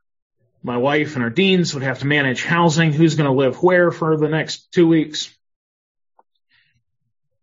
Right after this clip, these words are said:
But one night we met to start this process.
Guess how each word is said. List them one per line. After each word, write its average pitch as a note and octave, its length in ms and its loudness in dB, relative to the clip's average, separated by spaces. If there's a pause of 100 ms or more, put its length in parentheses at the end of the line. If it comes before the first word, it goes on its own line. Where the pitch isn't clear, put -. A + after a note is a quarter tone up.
(160)
But - 160 -2
one A#3 220 0
night G3+ 360 -4
we F3+ 160 2
met F#3 480 2 (800)
to D3 440 0
start E3+ 300 2
this D3+ 180 -2
process. A#2 680 -2